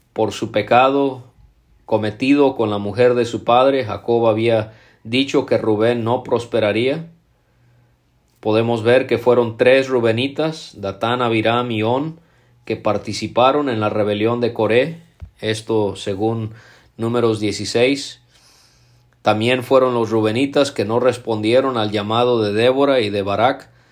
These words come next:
para salir a pelear contra el rey Jabín, rey de Canaán, en Jueces cinco dieciséis. No leemos acerca de algún rubenita,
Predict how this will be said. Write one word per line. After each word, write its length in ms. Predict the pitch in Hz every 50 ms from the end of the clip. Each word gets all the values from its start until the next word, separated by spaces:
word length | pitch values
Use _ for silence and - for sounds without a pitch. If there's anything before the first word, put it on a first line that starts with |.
| _ _ _ _ _ -
para 220 | 104 104 104 95
salir 360 | - - 98 98 110 120 120
a 100 | 117 113
pelear 420 | - 113 107 107 113 117 120 123 -
contra 300 | - 110 101 - 107 104
el 80 | 101
rey 200 | 101 113 113 117
Jabín, 440 | 110 117 101 110 120 127 139 139 127
rey 180 | - 110 110 113
de 160 | 113 110 110
Canaán, 440 | - 110 104 104 104 110 120 123 120
en 180 | 107 98 101
Jueces 500 | 107 - - 120 117 117 - - 107 101
cinco 340 | - 127 127 123 120 131 120
dieciséis. 680 | 110 104 101 104 95 - 120 123 143 156 - - - _ _ _ _ _ _ _ _ _ _ _ _ _ _ _ _ _ _ _ _ _ _ _ _ _ _ _ _ _ _ _ _ -
No 480 | - 117 117 117 117 113 120 123 127
leemos 580 | 131 127 123 120 127 139 143 147 156 147 143 131
acerca 480 | 117 110 - 127 131 127 - 139 127
de 360 | 117 113 110 107 107 104 110 -
algún 400 | - 107 110 107 113 127 131 127
rubenita, 800 | 127 127 117 117 113 117 127 139 139 151 147 147 139 143 -